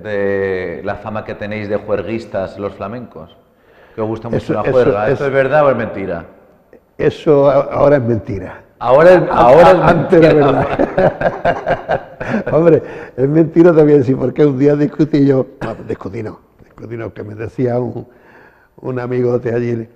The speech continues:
Speaker 2: que iba yo, estaba yo finalista en un pueblo de Sevilla.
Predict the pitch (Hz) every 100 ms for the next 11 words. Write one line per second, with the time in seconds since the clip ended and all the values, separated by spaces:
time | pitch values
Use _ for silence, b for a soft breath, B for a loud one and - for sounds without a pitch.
0 | b b b b _ 127 - 127 131 127
1 | 127 123 139 131 143 120 123 123 147 127
2 | 117 117 104 113 110 104 - 107 101 92